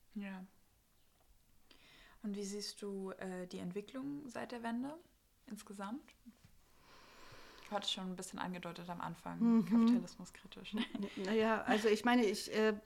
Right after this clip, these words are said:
Speaker 2: d-, d-, ich hab, äh, würde niemals sagen, dass ich, äh, die alte D D R zurückhaben will, niemals, ja. Aber wie es jetzt grad auch entwickelt,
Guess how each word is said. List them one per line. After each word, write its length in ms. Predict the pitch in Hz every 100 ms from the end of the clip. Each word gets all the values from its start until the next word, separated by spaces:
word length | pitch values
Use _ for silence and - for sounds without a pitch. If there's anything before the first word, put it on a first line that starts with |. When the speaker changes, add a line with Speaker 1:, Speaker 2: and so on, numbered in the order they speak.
| -
Speaker 2:
d-, 100 | 143
d-, 280 | - - -
ich 140 | -
hab, 240 | - 196 - -
äh, 100 | 180 170 170 190 - - -
würde 220 | 202 208
niemals 460 | 196 233 247 240 -
sagen, 300 | 180 202 214
dass 160 | 208
ich, 240 | 208 - 185
äh, 260 | 196 196 - - - - -
die 100 | -
alte 220 | 190 202 214
D 120 | 208
D 80 | 180
R 220 | - 359
zurückhaben 720 | - 190 180 - 180 185 170
will, 120 | 170
niemals, 1000 | 170 165 160 190 262 175 165 - - -
ja. 340 | 170 170 247 320 - - - - - - -
Aber 600 | 180 190 180 175 - - - - - - - - - - 175
wie 100 | 202
es 220 | - -
jetzt 280 | 247 - -
grad 320 | - 269 269
auch 200 | - 202
entwickelt, 1000 | 185 190 196 214 - 190 185 190 190